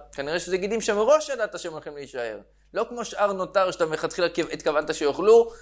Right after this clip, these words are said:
וזה נשאר. איזה גידים מדובר פה? אלא אומרת הגמרא, מדובר פה, לא נצטרך אלא להגיד, הנשה ואליבא דרבי יהודה. הרי אחרי שהמלאך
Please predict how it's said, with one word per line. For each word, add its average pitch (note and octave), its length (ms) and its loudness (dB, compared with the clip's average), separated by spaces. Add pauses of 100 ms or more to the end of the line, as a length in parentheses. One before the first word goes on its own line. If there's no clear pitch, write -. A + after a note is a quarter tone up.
(120)
וזה D#3 220 2
נשאר. D#3 500 2 (720)
איזה F3+ 220 2
גידים F#3+ 300 -2
מדובר B2 440 2
פה? - 60 -20 (1040)
אלא D#2 140 -10
אומרת G#2 260 -2
הגמרא, E3 540 4 (480)
מדובר D#3 560 2
פה, D3 400 -2 (320)
לא A2 100 -10
נצטרך D#3 340 -2
אלא B2+ 140 6
להגיד, A#2 380 0
הנשה E3 680 2
ואליבא D3+ 340 4
דרבי C3+ 340 2
יהודה. A#2+ 460 0 (1300)
הרי C#3 400 4
אחרי D3 260 0
שהמלאך C3+ 800 2